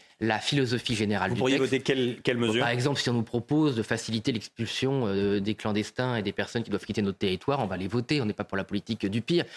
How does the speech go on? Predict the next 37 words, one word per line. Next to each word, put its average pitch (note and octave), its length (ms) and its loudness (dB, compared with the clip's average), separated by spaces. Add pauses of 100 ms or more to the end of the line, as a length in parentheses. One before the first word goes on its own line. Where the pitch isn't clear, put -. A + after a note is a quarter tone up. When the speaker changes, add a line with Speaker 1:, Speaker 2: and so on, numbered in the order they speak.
(140)
Speaker 1:
mais A#2+ 60 2
ce B2+ 120 0
sera, C3 200 0
si - 140 -6
vous G#2+ 80 0
voulez, C3 340 2 (240)
un, A2 140 0
un, G#2+ 260 0
un, - 60 -2 (100)
un G#2 80 0
espèce A2 260 -2
de G#2 100 -2
détail C3+ 580 0 (260)
pour C3+ 240 -2
faire - 180 -2
croire A#2 180 0
aux A#2 60 0
Français A#2 360 -2
que G#2+ 80 -2
Monsieur G2+ 160 -2
Darmanin G#2+ 420 0 (240)
prend D3+ 200 0
en B2+ 60 0
charge, A#2 400 -2 (240)
euh, F#2+ 100 0
l'immigration. G#2+ 720 0
Ce - 260 0
n'est C3+ 140 2
pas G#2+ 100 -2
le F2+ 80 -2
cas. C3 280 0
Jamais B2+ 380 2 (180)
il A2+ 80 -2
n'y G#2+ 100 4
a G#2+ 40 4
aussi B2+ 240 0
eu A#2+ 120 0